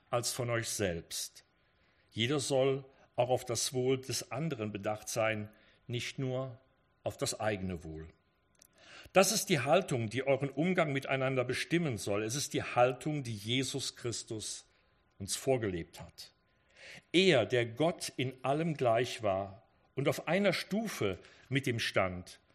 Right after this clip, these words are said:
nutzte seine Macht nicht zu seinem eigenen Vorteil aus. Im Gegenteil,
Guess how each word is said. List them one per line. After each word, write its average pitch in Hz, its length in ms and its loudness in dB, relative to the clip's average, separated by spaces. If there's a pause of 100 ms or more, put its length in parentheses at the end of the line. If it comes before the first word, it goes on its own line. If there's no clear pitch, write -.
(280)
nutzte 185 380 2
seine 156 300 4
Macht 151 420 0
nicht 151 360 0
zu 185 100 0
seinem 147 320 2
eigenen 135 420 0
Vorteil 139 480 0
aus. 101 320 0
Im 139 200 0
Gegenteil, 113 720 -4